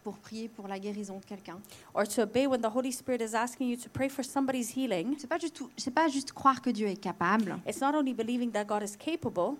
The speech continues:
Speaker 1: mais c'est de lui faire confiance, de lui faire confiance en fait.
Speaker 2: it's to actually trust him.
Speaker 1: La seule personne qui a accepté d'aller sur les épaules de Charles Blondin,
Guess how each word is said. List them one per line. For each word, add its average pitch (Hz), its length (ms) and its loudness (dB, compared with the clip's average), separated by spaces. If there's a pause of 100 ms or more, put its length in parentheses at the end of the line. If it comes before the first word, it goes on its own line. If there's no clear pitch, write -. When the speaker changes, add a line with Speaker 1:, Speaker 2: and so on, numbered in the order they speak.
Speaker 1:
mais 208 60 -14
c'est 233 140 -10
de 208 60 -8
lui 226 80 -4
faire 214 240 -4
confiance, 247 760 -2 (1120)
de 202 80 -14
lui 233 80 -4
faire 240 280 -4
confiance - 460 -12
en - 40 -18
fait. - 140 -18 (240)
Speaker 2:
it's 208 200 -8
to - 160 -2
actually 214 440 -4
trust - 520 -6
him. 165 180 -4 (420)
Speaker 1:
La 190 100 -10
seule 302 300 2
personne 220 500 -2 (140)
qui - 100 -6
a 190 60 -2
accepté 226 640 -6
d'aller 202 220 -6
sur 202 240 -4
les 180 480 -2
épaules 214 340 2
de 180 60 2
Charles 202 240 2
Blondin, 180 400 0